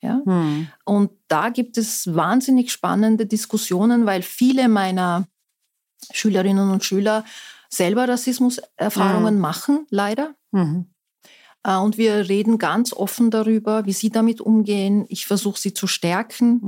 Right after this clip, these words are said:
Speaker 1: zu
Speaker 2: Mhm.
Speaker 1: stützen und versuche ihnen,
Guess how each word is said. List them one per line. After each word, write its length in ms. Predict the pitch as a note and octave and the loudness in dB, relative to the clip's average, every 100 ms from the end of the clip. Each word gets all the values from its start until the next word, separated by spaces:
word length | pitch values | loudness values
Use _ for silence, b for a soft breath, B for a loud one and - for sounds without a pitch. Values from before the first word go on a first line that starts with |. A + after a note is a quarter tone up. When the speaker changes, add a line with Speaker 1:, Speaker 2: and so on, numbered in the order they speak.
| E3+ | 0
Speaker 1:
zu 100 | D3+ | 2
Speaker 2:
Mhm. 40 | |
Speaker 1:
stützen 680 | C#3+ C#3+ - - A3+ A3 A3 _ _ _ | 2 -2 -4 2 2 2 -2 _ _ _
und 160 | - A3 | 0 2
versuche 420 | A3+ A3 A#3+ A#3 | 2 0 -2 2
ihnen, 540 | A#3 A3+ A3+ A3 A3+ | 2 4 4 4 2